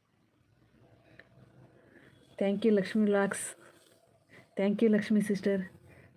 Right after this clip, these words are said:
ಸಿಂಧು, ನಿನ್ನ ಮಾತು ಕೇಳುತ್ತಿಲ್ಲ, ಮ್ಯೂಟ್ ಸಪೋರ್ಟ್. ಓಕೆ ಸಿಸ್ಟರ್.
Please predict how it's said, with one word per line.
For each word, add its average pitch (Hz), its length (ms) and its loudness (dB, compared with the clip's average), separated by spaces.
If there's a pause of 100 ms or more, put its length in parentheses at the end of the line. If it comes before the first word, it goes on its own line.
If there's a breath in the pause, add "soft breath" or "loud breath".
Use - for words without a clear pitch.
(120)
ಸಿಂಧು, 214 320 2
ನಿನ್ನ 214 300 4
ಮಾತು 202 400 2
ಕೇಳುತ್ತಿಲ್ಲ, 202 540 2
ಮ್ಯೂಟ್ 196 340 2
ಸಪೋರ್ಟ್. 202 480 -2 (200)
ಓಕೆ 226 260 2
ಸಿಸ್ಟರ್. 185 440 0